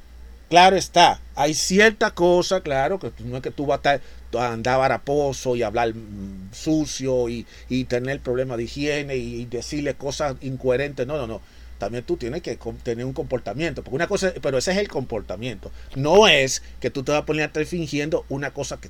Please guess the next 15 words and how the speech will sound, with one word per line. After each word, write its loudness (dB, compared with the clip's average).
tú -10
no -12
eres. -14
Esa 4
es 0
la -2
realidad. -10
Eso 0
es -4
así. -10
Y 2
digo 6
yo, 0
buscas 2
desarrollar, 2